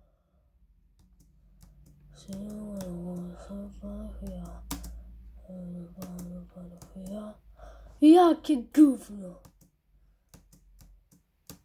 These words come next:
Co? Kto to widział? Ja walę, nie przejdę.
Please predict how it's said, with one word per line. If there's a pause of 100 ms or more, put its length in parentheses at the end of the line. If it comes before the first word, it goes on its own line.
(1500)
Co? (760)
Kto (100)
to
widział? (1600)
Ja
walę,
nie
przejdę.